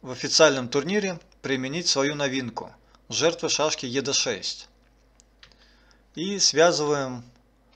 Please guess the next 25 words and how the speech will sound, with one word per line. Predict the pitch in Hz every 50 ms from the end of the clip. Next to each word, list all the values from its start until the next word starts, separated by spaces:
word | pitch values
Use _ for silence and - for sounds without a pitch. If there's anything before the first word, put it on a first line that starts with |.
| _ _ _
фланг | - - 143 147 160 175 175 170 160 - - - - - -
ходом | - - 147 147 143 147 135 117
Б | 135 135
А | 135 131
три. | 135 - 107 104 85 - - - _ _ _ _ _ _ _ _ _ _ _ _ _ _ _ _ _ _ _ _ _ _
Далее | - 131 120 135 147 143 127 123 117 110
было | 104 120 120 113 113 110
Д | 104 113 120
Е | 113 110
семь, | 107 - - 151 165 190 208 202 185 - _ _ _ _ _ - _ -
Ж | - - 127 131 127 127
Аш | 120
четыре. | - - - - 180 190 196 190 185 175 - _ - _ _ _ _ _ _ _ _ _ _ _ _ _ _ _ _ _ _ _ _ _ _ _ _ -
Е | 135 135 160 175 180
Ф | 175
шесть, | - - 185 147 -
конечно, | - 156 151 151 139 - 156 131
ходить | - 147 139 143 139 -
нельзя | 143 143 131 123 127 139 139 127
из-за | 127 143 135 120 127
простой | 131 - 131 127 - - 135 -
комбинации | 135 127 120 127 143 175 196 202 - - 190 180 180 175 -
Ф | 165 151 135
Ж | 131 143 156
пять, | 151 - 151 147 143 135 - - - - -